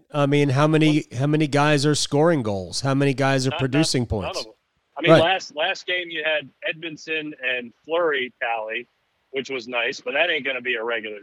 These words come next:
Speaker 2: thing.
Speaker 1: No.
Speaker 2: So you gotta have the Dzingels and the Martinooks. I mean, you know, Martinook's not a goal scorer per se, but twenty-four games without one now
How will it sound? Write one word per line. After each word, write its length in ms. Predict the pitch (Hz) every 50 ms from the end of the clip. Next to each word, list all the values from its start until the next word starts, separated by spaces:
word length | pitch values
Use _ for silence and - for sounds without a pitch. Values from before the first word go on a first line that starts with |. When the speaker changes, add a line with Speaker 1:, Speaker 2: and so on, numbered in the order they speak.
| - -
Speaker 2:
thing. 280 | 120 104 101 127 131 _ _
Speaker 1:
No. 360 | 165 185 226 220 135 95 92 - _ _ _ _ _ _ _ _ _ _ _
Speaker 2:
So 600 | - - - - - - - 139 151 139 135 131 131
you 200 | 139 143 156 151
gotta 280 | 175 175 175 175 165
have 400 | 156 160 160 160 160 160 156 147 - _ _ _ _ _ _ _ _ 147
the 80 | 143
Dzingels 1000 | 135 135 135 120 113 147 151 156 147 147 147 143 139 139 135 123 - - - - _ _ _ _ _ _ - _ _ - -
and 440 | 123 127 127 123 123 123 123 120 120
the 100 | 117 113
Martinooks. 960 | 127 151 156 147 143 139 135 135 135 135 127 123 _ - - - - - - -
I 40 | 143
mean, 180 | 151 151 139 123 _ _ _ _ _ _ _ _
you 80 | 160 160
know, 100 | 151 156
Martinook's 500 | 170 180 190 185 175 170 160 - - 156
not 300 | 156 160 156 147 139 - _ _ _ _ _ _ _ - _ -
a 80 | 143 127
goal 320 | 107 143 143 156 170 165
scorer 540 | 156 - - - 151 156 151 143 135 131 123
per 200 | - - 147 135
se, 360 | - - - 156 190 190 156 135
but 160 | 131 131 127
twenty-four 600 | - - - 175 175 156 131 - - 160 156 139
games 360 | 117 127 143 175 190 175 139 135
without 340 | 135 131 151 180 202 -
one 200 | 131 131 123 120
now 340 | 123 123 120 120 123 127 123